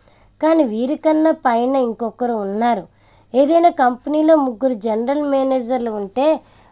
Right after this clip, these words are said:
వారిపైన కంపెనీ డైరెక్టర్లు ఉంటారు, లేదంటే చీఫ్ జనరల్ మేనేజర్ ఉంటారు. ముగ్గురిని కంట్రోల్ చేసేవారు ఈ నిరాకార పరమాత్మ. వారితో మన బుద్ధి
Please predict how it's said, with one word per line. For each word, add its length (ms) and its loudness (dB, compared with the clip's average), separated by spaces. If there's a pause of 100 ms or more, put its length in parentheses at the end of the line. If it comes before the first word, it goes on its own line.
(100)
వారిపైన 540 4 (120)
కంపెనీ 520 -2
డైరెక్టర్లు 640 0
ఉంటారు, 460 -6 (520)
లేదంటే 560 2 (160)
చీఫ్ 340 -4
జనరల్ 540 -2
మేనేజర్ 640 -2
ఉంటారు. 380 -6 (480)
ముగ్గురిని 640 0 (120)
కంట్రోల్ 560 -2
చేసేవారు 800 -2 (400)
ఈ 120 2 (120)
నిరాకార 760 2 (160)
పరమాత్మ. 640 -4 (520)
వారితో 560 4
మన 200 2
బుద్ధి 380 -4